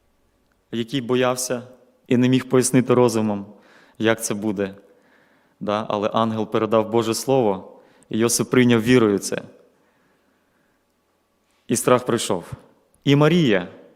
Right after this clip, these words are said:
яка не могла пояснити, як вона стане вагітною без чоловіка, да? Дух Святий зійде, написано. І при цьому, що буде з нею далі, що про неї подумають люди, які є навколо.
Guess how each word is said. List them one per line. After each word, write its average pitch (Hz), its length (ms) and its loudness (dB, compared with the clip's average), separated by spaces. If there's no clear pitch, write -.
яка 120 280 2
не 127 120 2
могла 131 260 2
пояснити, 135 500 0
як 131 280 2
вона 110 200 -2
стане 110 300 -2
вагітною 104 680 -4
без 107 300 -2
чоловіка, 107 760 -2
да? 107 240 -6
Дух 117 220 -4
Святий 113 360 -2
зійде, 107 500 0
написано. - 540 -12
І 120 100 0
при - 180 0
цьому, 143 320 2
що 147 260 2
буде 139 240 0
з 117 80 -2
нею 131 220 2
далі, 110 320 2
що 147 260 0
про 147 160 -4
неї 135 200 0
подумають 127 560 0
люди, 123 400 0
які 104 320 -4
є 107 160 -2
навколо. 95 580 -4